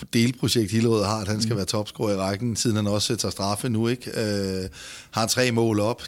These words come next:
Speaker 1: De spiller i, øh, nedrykningsspillet. De kan spille fuldstændig frit. De møder kun de gåseøjne dårligste hold i, øh, i første division, og han har s-, ja, hvad må han have? Seks kampe, øh,
Speaker 2: Ja.
Speaker 1: tilbage til at få lavet de her tre mål, som gør, han går op og deler med Peter Buch.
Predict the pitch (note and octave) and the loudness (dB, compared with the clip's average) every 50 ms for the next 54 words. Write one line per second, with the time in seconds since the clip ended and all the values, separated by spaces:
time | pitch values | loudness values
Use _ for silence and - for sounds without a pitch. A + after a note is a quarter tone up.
0 | - - A2+ - - B2+ A2+ G#2+ G#2 G#2 G2+ G2 G2 G2 F#2+ F#2 G#2+ B2 B2+ B2 | -4 -4 -2 0 2 2 2 4 2 2 2 2 2 2 2 2 2 2 2 2
1 | G#2+ G#2 G2+ - - A#2 A2+ G#2+ F#2+ G#2 G2+ F#2+ F#2+ - - G#2+ F#2 G2 A2+ B2 | 0 0 -2 -2 0 -2 -2 -2 -2 -4 -2 -2 -4 -2 -2 -2 0 0 0 0
2 | - - B2 G#2 G2 - - A#2 G#2+ - A2 G#2 G#2+ A2 A2+ G#2+ - - A2+ A2 | 0 0 0 -2 -2 -2 -2 -2 -2 0 0 0 2 2 0 0 0 -2 -2 0
3 | A2 A2 - A#2 G#2 G2 A2+ G#2 A2+ A2 - G#2+ G2+ G2 G2 G2+ G2 A2+ G2+ G#2 | -2 -2 -4 -4 -2 0 0 0 0 0 0 -2 0 0 -2 -2 -2 0 0 0
4 | A#2 B2 A#2 - - F#2 G#2 A2 - G#2+ - - - C3+ A2 A2 G2 F#2 F#2 F#2 | 0 0 -2 -4 -4 -4 -2 -4 -4 -6 -10 -12 -8 -6 -4 -4 -4 -4 -6 -6
5 | - - - - - - - - - - - F2+ G2 A2+ A2 G#2+ - - G2+ F#2+ | -10 -12 -14 -12 -10 -10 -10 -10 -8 -6 -2 0 2 2 2 2 0 0 0 0
6 | A#2 A2+ A2 G#2+ G#2 G2 F#2+ G2 A2+ A2+ G#2 - - - - - - - - - | 0 0 0 0 0 0 0 0 0 0 2 2 2 2 2 2 2 2 0 0
7 | - A2 G2+ G2 F#2+ G2+ G2+ G#2 G2+ G2+ G2 G#2 G#2 G2 - - - C3 - - | -2 -2 -4 -2 -2 -2 0 0 0 0 -2 -2 0 0 0 0 0 0 -2 -4
8 | - - G2+ G2+ G#2+ A2 A#2 A2 - - _ _ - - G#2+ G#2 G2+ G2+ G2 G2 | -4 -4 -2 -2 -2 -4 -6 -8 -10 -16 _ _ -10 -6 -4 -4 -2 -2 -2 0
9 | G2 - A#2 A2+ G2 G#2+ G#2 G#2+ G#2+ - - A2+ F#2+ A2 G#2+ G2+ G2+ G#2 G#2+ G#2 | 0 0 0 -2 -2 -2 -2 -2 0 -2 -2 -2 -2 -2 -2 -2 -2 -2 -2 -2
10 | A2+ G#2 A2 G#2+ G#2+ - - - - - - - - - B2+ A#2+ A2+ G#2+ A2 A#2 | -2 -2 -2 -2 -4 -8 -12 -14 -14 -14 -12 -8 -4 0 2 2 2 2 2 0
11 | A#2+ F#2+ A2+ G#2+ G2 G#2+ G#2 G#2 G#2 G#2 G#2 G2+ G2+ G#2 - A2 A2 A2 G#2+ G2 | 0 0 -2 0 2 2 2 4 4 4 2 2 0 0 0 0 0 0 -2 -2
12 | F#2+ F2 - - F#2+ F#2 - - G#2+ F#2+ | -4 -4 -4 -6 -6 -4 -4 -4 -4 -4